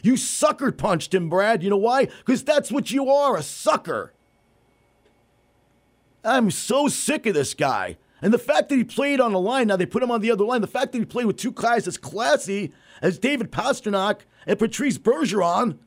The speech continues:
uh, it's just unbelievable, this guy. It's like, grow up already, please, grow up.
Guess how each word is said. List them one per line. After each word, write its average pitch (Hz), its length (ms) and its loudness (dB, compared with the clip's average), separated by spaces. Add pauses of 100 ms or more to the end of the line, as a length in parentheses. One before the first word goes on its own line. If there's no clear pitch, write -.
(960)
uh, 247 160 2
it's - 160 -4
just 262 140 -4
unbelievable, 277 600 0
this 151 200 -6
guy. 87 340 -2 (760)
It's - 120 -8
like, 185 160 0
grow 170 320 0
up 311 180 2
already, 151 300 0
please, 214 400 -2
grow 190 300 0
up. 240 320 -2